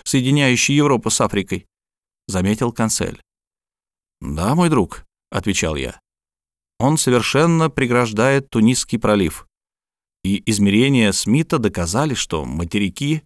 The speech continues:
некогда соединялись между собой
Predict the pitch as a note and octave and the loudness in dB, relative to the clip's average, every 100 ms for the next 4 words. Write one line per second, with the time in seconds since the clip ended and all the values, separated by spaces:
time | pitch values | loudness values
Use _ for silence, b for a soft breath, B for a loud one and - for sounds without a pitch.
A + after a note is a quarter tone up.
0 | _ A#2 B2 - D3+ D#3+ - C#3 C#3 A#2+ | _ -2 -2 -2 -4 -2 0 0 0 4
1 | A#2+ A#2 G#2 D#2+ - F2 D#2 D#2 - E2+ | 4 4 0 -2 -4 -4 -6 -6 -6 -4
2 | G#2 C#3 C3+ | 0 0 0